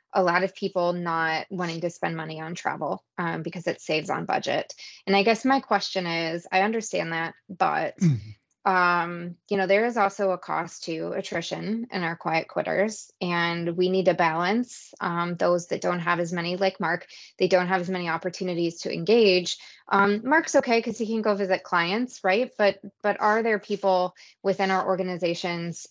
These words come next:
Speaker 1: um, that maybe need some of that face time, like Brett was talking about, that would really be a game changer for them and for the organization? And if you're investing on bringing someone on board,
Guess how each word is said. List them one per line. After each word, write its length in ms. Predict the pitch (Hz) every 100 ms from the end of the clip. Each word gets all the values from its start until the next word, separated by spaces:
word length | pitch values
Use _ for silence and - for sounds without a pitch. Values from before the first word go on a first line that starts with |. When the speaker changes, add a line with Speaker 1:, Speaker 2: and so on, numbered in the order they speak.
| -
Speaker 1:
um, 560 | 175 175 175 175 175
that 160 | 170 185
maybe 340 | 180 175 175
need 320 | 175 170 170
some 160 | - 175
of 60 | 165
that 200 | 160 -
face 220 | 165 160
time, 240 | - 165
like 180 | 156 160
Brett 180 | 170 160
was 140 | 170
talking 340 | 160 156 190 170
about, 340 | 170 165 -
that 120 | 180
would 220 | 175 175
really 240 | 180 180 170
be 140 | 165
a 80 | 160
game 280 | - 151 165
changer 380 | - - 165 175
for 160 | -
them 320 | 156 156 170 170
and 200 | 180 175
for 140 | 180
the 140 | 170 160
organization? 720 | - 170 127 180 214 - 160
And 240 | 170 170 208
if 160 | - -
you're 120 | 254
investing 440 | 254 196 190 202 180
on 160 | 175
bringing 280 | 175 170 175
someone 420 | 170 175 170 170 175 - - _
on 220 | - 180
board, 520 | 170 247 214 180 180